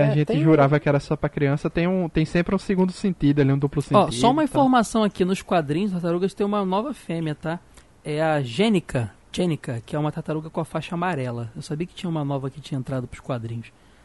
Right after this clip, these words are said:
Speaker 3: trazendo a
Speaker 1: Hum.
Speaker 3: informação aí.
Speaker 2: Não
Speaker 3: Agora, eu
Speaker 2: fazia
Speaker 3: fico falando
Speaker 2: ideia.
Speaker 3: fêmea, é porque eu realmente vejo eles como animais, assim, mas acho meio bizarro, melhor falar
Speaker 1: Mas
Speaker 3: mulher,
Speaker 1: é porque
Speaker 3: né?
Speaker 1: hoje em
Speaker 3: Então,
Speaker 1: dia, hoje em dia, hoje em dia o pessoal não estranha tanto, porque,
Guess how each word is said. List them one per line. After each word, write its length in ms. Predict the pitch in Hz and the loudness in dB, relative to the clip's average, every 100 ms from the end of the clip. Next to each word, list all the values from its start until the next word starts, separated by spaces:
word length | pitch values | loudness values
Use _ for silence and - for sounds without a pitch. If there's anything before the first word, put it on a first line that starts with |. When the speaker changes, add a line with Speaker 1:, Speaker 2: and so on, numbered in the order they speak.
| _ - | _ -14
Speaker 3:
trazendo 300 | 104 127 139 | -10 -6 -6
a 40 | |
Speaker 1:
Hum. 40 | 139 | -6
Speaker 3:
informação 500 | 117 131 131 - 135 | -6 -6 -8 -8 -8
aí. 160 | 123 117 - - | -8 -10 -18 -16
Speaker 2:
Não 200 | 131 139 | -10 -4
Speaker 3:
Agora, 280 | 151 143 156 | -2 2 2
eu 40 | |
Speaker 2:
fazia 140 | 160 180 | 2 0
Speaker 3:
fico 100 | 151 | 2
falando 180 | 165 170 | 2 2
Speaker 2:
ideia. 120 | 123 | -2
Speaker 3:
fêmea, 520 | - 160 196 170 139 - | 0 2 4 2 2 -4
é 60 | |
porque 240 | - 175 196 | -4 0 2
eu 40 | |
realmente 340 | 170 196 202 170 | 4 4 2 2
vejo 340 | 180 175 180 | 2 2 0
eles 200 | 180 165 | -2 -6
como 200 | - 175 175 | -4 -2 0
animais, 400 | 185 160 147 147 | 0 0 0 -2
assim, 200 | 143 147 | -4 -4
mas 100 | 147 | -4
acho 140 | 151 | -4
meio 120 | 156 151 | -4 -2
bizarro, 420 | 165 135 127 123 | -4 -2 -2 -2
melhor 160 | 131 | -4
falar 220 | 135 147 165 | -2 2 4
Speaker 1:
Mas 100 | 175 | 4
Speaker 3:
mulher, 120 | 226 | 4
Speaker 1:
é 40 | |
porque 160 | 127 160 | 4 4
Speaker 3:
né? 40 | |
Speaker 1:
hoje 120 | 196 180 | 4 0
em 40 | |
Speaker 3:
Então, 120 | 151 - | -2 0
Speaker 1:
dia, 220 | 180 160 | 2 2
hoje 140 | 160 | 0
em 60 | 165 | -2
dia, 280 | 139 175 170 | 0 2 2
hoje 120 | 165 | 0
em 40 | |
dia 100 | 165 | -4
o 40 | 160 | -6
pessoal 260 | 151 151 | -4 -2
não 80 | 147 | -2
estranha 340 | 139 143 123 | -4 -4 -4
tanto, 300 | 113 135 156 | -4 -6 -6
porque, 380 | - - 147 147 | -8 -4 -2 -2